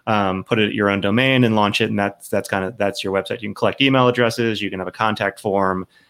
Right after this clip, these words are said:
Um, we integrate with every podcast host, and we have a ton of integrations with marketing tools. And so the main goal is if you want a website that's better than your podcast host gives you, a lot of them give you a nice website, but it's fairly basic.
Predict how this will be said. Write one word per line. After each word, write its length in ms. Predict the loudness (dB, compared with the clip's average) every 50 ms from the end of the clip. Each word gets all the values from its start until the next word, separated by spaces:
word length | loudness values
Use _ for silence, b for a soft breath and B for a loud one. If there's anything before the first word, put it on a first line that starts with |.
| b b b -2
Um, 160 | -2 0 2
we 140 | 2 2 2
integrate 380 | 2 0 2 2 2 0 2 0
with 220 | 0 -2 -2 0 -2
every 200 | 0 0 0 0
podcast 500 | 0 0 -2 -2 -2 -2 -2 -2 -2 -2
host, 400 | -2 0 0 0 -2 -4 -6 -6
and 80 | -6
we 80 | -6 -4
have 100 | -4 -4
a 20 | -4
ton 180 | -4 -4 -2
of 40 | -2
integrations 400 | -2 -2 -2 -4 -4 -4 -8 -10
with 100 | -12 -6
marketing 400 | -2 -2 -2 -2 -2 -6 -12 -12
tools. 460 | -12 -10 -10 -10 -10 -10 -12 -14 -16 -14
And 100 | -14 -12
so 300 | -8 -6 -6 -6 -6 -10 B B B B B B B B
the 80 | 4
main 180 | 4 4 6 6
goal 200 | 6 8 8 8
is 100 | 6 4
if 80 | 4 4
you 100 | 4 6
want 160 | 6 6 6
a 40 | 6
website 380 | 6 4 4 4 2 2 0
that's 120 | -2 -6 -4
better 380 | -2 0 2 2 2 2 2
than 360 | 0 -2 -2 -2 -2 -4 -6 -8
your 220 | -8 -6 -6 -6 -6
podcast 500 | -4 -2 -2 -2 0 0 -2 -2 -2 -2
host 340 | 0 0 0 0 -2 -4
gives 180 | -4 -4 -2 0
you, 140 | 0 0 4
a 20 |
lot 160 | 4 4 4
of 60 | 4 2
them 100 | 0 0
give 140 | 0 0
you 140 | 0 0 0
a 40 | 0
nice 220 | 0 -2 -4 -2 -2
website, 380 | -4 -4 -4 -2 -2 -4 -4
but 100 | -4 -8
it's 120 | -10 -10 -8
fairly 280 | -4 -4 -2 -2 -4
basic. 460 | -4 -4 -6 -6 -4 -4 -4 -4 -6